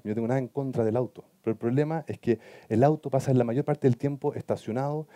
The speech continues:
¿cierto? Con un montón de costos, de permisos de circulación, de estacionamientos, de benzina,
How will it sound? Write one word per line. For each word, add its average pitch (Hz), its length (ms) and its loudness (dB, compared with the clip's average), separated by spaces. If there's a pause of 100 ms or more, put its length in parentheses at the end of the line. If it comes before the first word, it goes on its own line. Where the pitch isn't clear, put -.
(140)
¿cierto? 127 420 -2
Con 110 160 0
un 110 80 0
montón 127 300 0
de 131 120 0
costos, 147 440 0
de 117 100 4
permisos 113 320 0
de 104 60 -2
circulación, 127 640 -2
de 120 60 4
estacionamientos, 127 760 -4
de 107 80 2
benzina, 143 500 -2